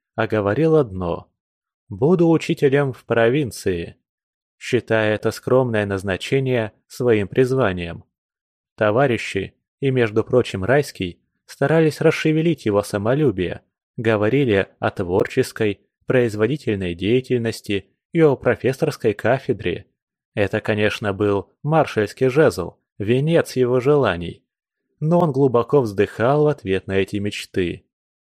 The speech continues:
"Да, прекрасно", — говорил он, вдумываясь в назначение профессора. "Действовать на ряды поколений живым словом, передавать всё,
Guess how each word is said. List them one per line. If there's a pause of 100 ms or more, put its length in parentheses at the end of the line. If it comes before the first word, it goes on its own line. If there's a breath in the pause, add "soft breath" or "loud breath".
(420)
"Да,
прекрасно", — (400)
говорил
он, (320)
вдумываясь (180)
в
назначение
профессора. (920)
"Действовать
на
ряды
поколений
живым
словом, (360)
передавать
всё,